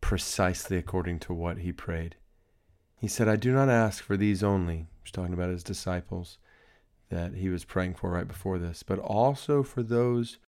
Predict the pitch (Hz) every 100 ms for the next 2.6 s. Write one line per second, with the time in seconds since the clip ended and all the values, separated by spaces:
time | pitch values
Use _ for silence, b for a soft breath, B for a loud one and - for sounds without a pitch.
0 | _ _ - 110 107 98 101 95 101 117
1 | 123 127 120 110 110 107 - 101 107 101
2 | 101 98 95 90 80 78